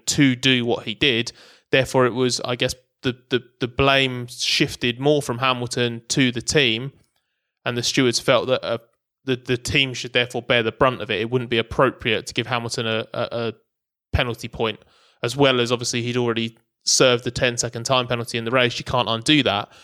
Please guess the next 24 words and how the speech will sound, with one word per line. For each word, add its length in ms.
So 460
basically, 640
Mercedes 420
picks 300
up 80
the 80
bill. 240
And, 580
uh, 400
the, 80
it, 200
it's 320
a 60
little 220
bit 120
unclear, 460
but 140
basically 500
in 120
the 120
rules, 500
it 220
says 460
that 220